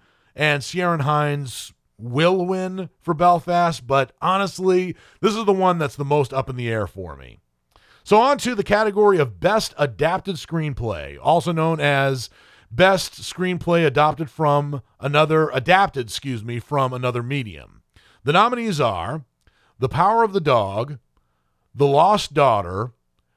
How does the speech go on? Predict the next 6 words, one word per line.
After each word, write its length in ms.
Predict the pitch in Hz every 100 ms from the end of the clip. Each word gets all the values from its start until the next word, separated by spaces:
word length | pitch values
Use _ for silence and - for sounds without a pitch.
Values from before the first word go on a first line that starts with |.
| _ _
Coda, 640 | - 220 220 120 95 120 - _ _ _ _ _ 104
Dune, 640 | 101 208 143 110 104 131 120 _ _ _ -
and 500 | 170 170 175 165 135 _ _ _
Drive 360 | 113 147 151 131
My 200 | 135 123
Car. 560 | - 123 73 52 52